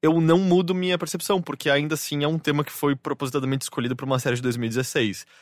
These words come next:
E a partir do momento que você tá nesse contexto de dois mil e dezesseis, eu acho que tem que ser muito mais cuidadoso sobre como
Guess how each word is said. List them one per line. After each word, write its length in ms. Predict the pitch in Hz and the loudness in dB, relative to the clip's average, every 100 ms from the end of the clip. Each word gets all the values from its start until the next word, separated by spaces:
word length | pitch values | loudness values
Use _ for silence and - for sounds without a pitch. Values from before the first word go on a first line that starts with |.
| _ - | _ -6
E 200 | 113 113 | -2 2
a 80 | 113 | 2
partir 180 | 135 - | 0 -2
do 60 | |
momento 240 | 135 127 117 | -2 -2 -4
que 60 | - | -6
você 260 | 123 - 131 | -4 -4 -2
tá 140 | 127 | -2
nesse 180 | 123 - | -2 -4
contexto 280 | 127 127 117 | -6 -6 -4
de 40 | |
dois 140 | 120 | -2
mil 80 | 120 | -2
e 20 | |
dezesseis, 500 | 117 113 - 123 143 | -4 -6 -4 -2 0
eu 80 | 127 | 0
acho 120 | 120 | -2
que 60 | - | -4
tem 120 | 127 | -10
que 60 | 123 | -6
ser 100 | 127 | -4
muito 340 | 117 123 123 | -2 -2 -2
mais 140 | 135 - | -4 -4
cuidadoso 480 | 127 120 113 110 | -2 -2 0 -4
sobre 260 | 113 127 113 | -4 -6 -8
como 440 | - 120 113 123 | -4 -2 0 0